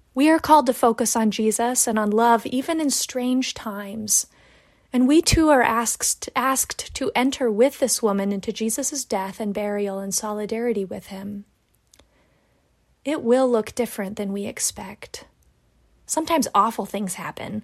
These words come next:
And Jesus doesn't cause our pain, doesn't create our despair and suffering in order to look good as our God and make beauty from it.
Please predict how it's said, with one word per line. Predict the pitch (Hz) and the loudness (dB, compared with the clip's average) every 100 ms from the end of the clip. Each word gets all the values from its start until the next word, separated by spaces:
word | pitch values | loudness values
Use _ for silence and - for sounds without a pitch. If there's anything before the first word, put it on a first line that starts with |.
| - - - - - _ | -12 -20 -20 -20 -20 _
And | 277 | 0
Jesus | 277 339 415 - | 4 6 6 6
doesn't | 302 262 | 6 4
cause | 220 - 240 262 247 | 4 4 6 6 6
our | 208 208 | 4 4
pain, | - 220 220 | 2 4 6
doesn't | 262 285 294 | 6 4 0
create | - 294 254 247 320 - | 0 2 6 6 6 4
our | 214 | 2
despair | 202 190 - 202 196 | 2 0 0 -2 -2
and | 196 | 0
suffering | - 202 - 208 208 | 0 0 0 0 0
in | 208 | 2
order | 214 247 233 | 4 4 4
to | 202 | 6
look | 214 262 - | 6 4 6
good | 240 240 | 6 6
as | 214 | 6
our | 202 196 | 6 6
God | 202 214 226 | 4 6 4
and | 196 | 4
make | 190 185 | 2 2
beauty | 196 247 294 | 2 4 4
from | 220 165 160 | 4 -2 -4
it. | 180 - | -4 -4